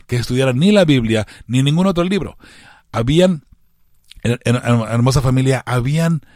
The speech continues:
ah, aparatos de tortura para aquellas personas que estudiaran, fíjese, solamente por el simple hecho de estudiar, no solamente la Biblia, cualquier libro de superación, de conocimiento, cualquier persona que estudiara cualquier libro de, de conocimiento,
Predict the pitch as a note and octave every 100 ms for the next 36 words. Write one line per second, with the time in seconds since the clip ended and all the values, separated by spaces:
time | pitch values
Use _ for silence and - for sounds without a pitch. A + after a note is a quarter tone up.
0 | _ _ _ _ - A#2 A2+ G#2+ F#2+ E2+
1 | - _ _ _ _ _ _ _ _ _
2 | - A2+ C#3 D3+ D#3+ B2+ A2 D#3+ C3 A2
3 | _ _ _ - - B2 D3 D#3+ - A#2+
4 | D3 C#3 B2+ A#2 A#2 A#2 D3 C3 B2+ A2+
5 | G#2 C#3+ F#3 G3 F3 D3 F3+ F#3 E3 -
6 | C#3+ A#2 - - - C3+ G#3 A3 A3+ A3
7 | G3+ D3 A3 C#3 - _ _ _ - -
8 | - C#3+ D#3+ G3 F3+ A3 G#3 E3 C#3+ B2+
9 | G#2+ - F#3 D3 G2+ _ _ _ - B2
10 | B2+ A#2 A#2 D3+ F#3+ C#3+ - - _ _
11 | _ _ _ _ _ _ C#3+ C#3 B2+ A3
12 | A#3 G#3+ G3+ G3+ - D3 D#3 F3 C#3 C3
13 | D#3 D#3+ E3 C#3+ A2+ A2+ A2+ G#2+ G#2+ C#3
14 | D#3 D3+